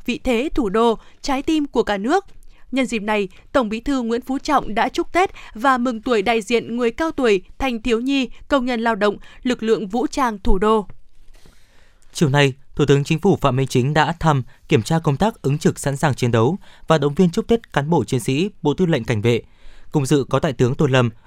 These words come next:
Speaker 2: Ủy viên Bộ Chính trị, Bộ trưởng Bộ Công an. Thay mặt lãnh đạo Đảng, Nhà nước, Thủ tướng Phạm Minh Chính biểu dương sự nỗ lực, phấn đấu, những chiến công, thành tích và đóng góp quan trọng của Bộ Tư lệnh Cảnh vệ thời gian vừa qua. Năm hai nghìn không trăm hai mươi ba,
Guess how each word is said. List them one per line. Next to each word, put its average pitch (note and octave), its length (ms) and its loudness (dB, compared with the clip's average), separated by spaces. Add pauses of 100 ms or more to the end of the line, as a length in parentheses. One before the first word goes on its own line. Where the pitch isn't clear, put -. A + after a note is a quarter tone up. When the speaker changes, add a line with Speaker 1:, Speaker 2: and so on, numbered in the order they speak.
(100)
Speaker 2:
Ủy C#3+ 80 2
viên F3+ 200 4
Bộ C#3 100 2
Chính B2 140 -4
trị, D#3 240 0 (200)
Bộ C3 120 0
trưởng A#2 280 2
Bộ A2+ 80 0
Công A#2 160 0
an. A#2+ 200 4 (540)
Thay G3 100 2
mặt E3+ 160 2
lãnh C#3+ 140 0
đạo D#3 140 0
Đảng, B2+ 260 4 (100)
Nhà A#2+ 100 2
nước, D#3+ 200 4 (300)
Thủ E3 140 2
tướng D#3 180 4
Phạm E3 180 2
Minh C3+ 120 0
Chính D3 240 0
biểu D3 140 4
dương C3 240 2
sự C3 200 2
nỗ C3 100 0
lực, D#3+ 200 4 (200)
phấn C3+ 140 2
đấu, C3+ 300 4 (280)
những D3 220 2
chiến C#3 220 0
công, C#3 260 6 (100)
thành B2 160 -2
tích A#3 160 4 (320)
và D#3+ 100 6
đóng C#3 120 0
góp G#3+ 220 0
quan G3 140 4
trọng C3+ 240 0
của - 140 -6
Bộ A#2 120 -2
Tư E3+ 100 -2
lệnh C3 220 -2
Cảnh A#2 260 -2
vệ A#2+ 120 0
thời A2 160 -2
gian A#2+ 140 -2
vừa G#2+ 80 0
qua. A#2 260 4 (680)
Năm D#3 140 4
hai D#3 100 2
nghìn B2+ 160 2
không A#2+ 200 -2
trăm B2+ 180 -2
hai A#2+ 80 -6
mươi A#2+ 120 2
ba, A#2 280 4